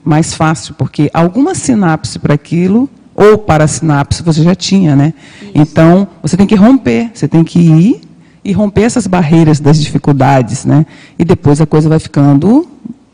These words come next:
Speaker 1: mais homeostático, mais facilitada. Mas eu, é só porque você tocou num ponto, tem uma pergunta aqui do Christian de Andrade, é, se você poderia traçar,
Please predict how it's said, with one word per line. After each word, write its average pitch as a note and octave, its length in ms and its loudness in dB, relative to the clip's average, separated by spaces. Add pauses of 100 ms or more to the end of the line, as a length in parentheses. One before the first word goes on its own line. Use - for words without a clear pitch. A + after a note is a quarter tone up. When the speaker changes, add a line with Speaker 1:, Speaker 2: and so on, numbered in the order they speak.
Speaker 1:
mais E3+ 240 2
homeostático, D#3 880 0
mais D3+ 180 0
facilitada. D3 840 -2 (460)
Mas E3+ 140 2
eu, G#3 120 2
é F3 120 0
só - 120 -2
porque - 220 -2
você A3 180 0
tocou F3+ 300 0
num D#3+ 100 4
ponto, G3+ 360 0
tem F#3 100 2
uma F#3 120 2
pergunta D#3+ 680 0
aqui D3+ 120 -4
do C#3+ 120 0
Christian E3+ 640 2
de D3+ 120 2
Andrade, C#3+ 640 2 (680)
é, F3 460 4
se F#3 120 -2
você G3+ 200 2
poderia G#3+ 300 2
traçar, F#3+ 720 -2